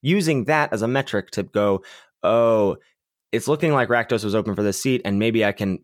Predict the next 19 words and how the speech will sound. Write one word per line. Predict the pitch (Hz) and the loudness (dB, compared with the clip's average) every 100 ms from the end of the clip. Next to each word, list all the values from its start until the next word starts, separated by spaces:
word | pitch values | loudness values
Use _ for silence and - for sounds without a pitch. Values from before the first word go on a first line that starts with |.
| - | -2
go | 120 | -2
back | 110 107 - | 0 -2 -2
and | 104 | -4
look | 98 110 | -4 -4
at | |
the | 92 | -4
draft | 107 110 - | -2 0 0
log | 95 95 | -2 0
and | 95 | -4
see, | - 98 90 | -2 -2 0
aha, | 92 95 151 101 62 - - | 0 0 0 0 -4 -10 -4
there | 98 | -2
was | 98 - | 0 -2
this | 92 - | -6 -2
sixth | - - - | -4 -6 -6
pick | 120 110 - - | -4 -4 -8 -2
Blade | 135 139 | 0 0
Juggler, | 92 78 69 67 - | -2 -4 -6 -10 -6
or | 95 92 90 87 | -2 -2 -2 -6